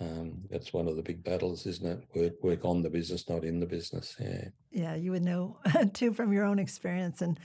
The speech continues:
Speaker 2: and I think most small organizations have that challenge as well. Um, given the, the experience you've had both in and out of this organization,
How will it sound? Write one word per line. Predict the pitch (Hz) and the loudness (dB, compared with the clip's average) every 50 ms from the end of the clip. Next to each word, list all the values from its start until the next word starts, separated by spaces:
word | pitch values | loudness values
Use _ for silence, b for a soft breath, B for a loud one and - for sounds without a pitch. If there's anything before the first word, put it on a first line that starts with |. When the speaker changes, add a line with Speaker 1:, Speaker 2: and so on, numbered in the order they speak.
| B B B B - | B B B B 0
Speaker 2:
and | 208 202 | 4 4
I | 185 | 4
think | 185 240 185 202 | 6 4 4 4
most | 202 180 185 190 170 - - | 6 6 6 6 4 0 -2
small | - 196 185 180 170 160 - 180 | -2 0 0 0 0 -2 -2 0
organizations | 180 175 170 175 175 170 147 147 165 165 165 - 190 185 147 | 0 0 2 2 0 0 0 0 -2 -2 -4 -4 -4 -4 -2
have | - 175 170 165 | -2 -4 -4 -4
that | 180 165 - - | -4 -6 -6 -6
challenge | - - 170 170 170 170 170 | -8 -6 -6 -4 -4 -6 -6
as | 175 175 175 - 185 | -6 -8 -8 -8 -8
well. | 185 180 185 185 B B B B B B B B B B B B B B - - | -8 -6 -6 -8 B B B B B B B B B B B B B B -6 -2
Um, | 269 247 320 - - - _ _ _ _ _ _ _ _ _ _ _ _ _ _ - - - - - | 0 0 0 -2 -6 -18 _ _ _ _ _ _ _ _ _ _ _ _ _ _ -20 -20 -20 -6 0
given | - 311 311 403 403 302 | 2 2 4 4 6 6
the, | 285 262 - | 4 4 4
the | - 202 214 196 190 190 - | 4 4 6 8 8 6 4
experience | - - - - 196 185 180 165 - | 2 -2 0 2 2 4 4 4 2
you've | - 180 - | 0 0 0
had | - 175 170 165 | 2 0 0 2
both | - 180 180 175 - | 0 0 0 0 -2
in | - - 185 180 | 0 4 4 6
and | 180 180 170 | 6 6 6
out | 170 170 | 6 4
of | 170 170 160 | 4 2 2
this | 165 165 - - | 0 -2 -2 -2
organization, | 180 170 170 170 165 165 165 160 175 160 165 170 - - 175 170 165 175 185 190 | -2 -2 -2 0 0 0 0 0 0 0 0 -2 -2 -4 -4 -2 -2 -2 -2 -4